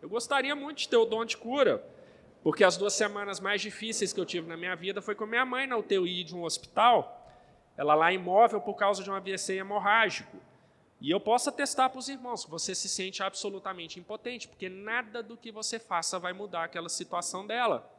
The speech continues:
E não mudou, realmente não mudou. Eu não pude fazer absolutamente nada, a não ser, pela misericórdia de Deus,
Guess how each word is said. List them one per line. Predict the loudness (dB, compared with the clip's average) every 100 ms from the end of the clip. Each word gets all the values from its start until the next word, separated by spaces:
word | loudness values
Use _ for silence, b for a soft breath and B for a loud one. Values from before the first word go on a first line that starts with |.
| _ _ b b b b b _ _ _ -4
E | 2
não | 4
mudou, | 4 4 4 2 0 -10 -18 -14
realmente | -6 -4 -4 -6 -8
não | -8
mudou. | -6 -4 -4 -6 -20 _ _
Eu | -14
não | -10
pude | -8 -6
fazer | -4 -2 -2 -4 -6 -8
absolutamente | -6 -6 -10 -10 -10 -10 -10 -12
nada, | -6 -4 -4 -8 b b
a | 2 6
não | 6
ser, | 4 4 8 8 6 -2 -18 -20 _ _ -2
pela | 2 4 2 2 -2
misericórdia | -2 -2 -2 -2 -2 2 2 2 -4
de | -12
Deus, | -8 -6 -6 -8